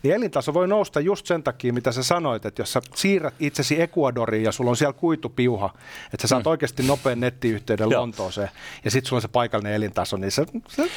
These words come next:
Speaker 2: Hei, yksi, kenelle mä oon ollut aina kateellinen, on, on Jari Karjalainen. "Tämä on Big Brother." Siis, äh, original, äh,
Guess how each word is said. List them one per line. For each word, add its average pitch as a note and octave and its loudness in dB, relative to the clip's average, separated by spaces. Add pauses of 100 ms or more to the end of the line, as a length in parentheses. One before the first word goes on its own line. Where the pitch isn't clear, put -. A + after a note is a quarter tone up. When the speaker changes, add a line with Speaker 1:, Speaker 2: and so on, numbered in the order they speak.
(220)
Speaker 2:
Hei, E3 0 (280)
yksi, B3 0
kenelle F3+ 0
mä E3+ 0
oon F3 4
ollut F3+ 2
aina F3 0
kateellinen, G#2+ 0
on, G2 2
on F#2+ 4
Jari D3 0
Karjalainen. D2+ -2 (320)
"Tämä F3+ 0
on G#2 0
Big E3+ 0 (120)
Brother." F#2 0 (600)
Siis, A#2+ 2
äh, C#3+ 0 (340)
original, C#3 2
äh, - -10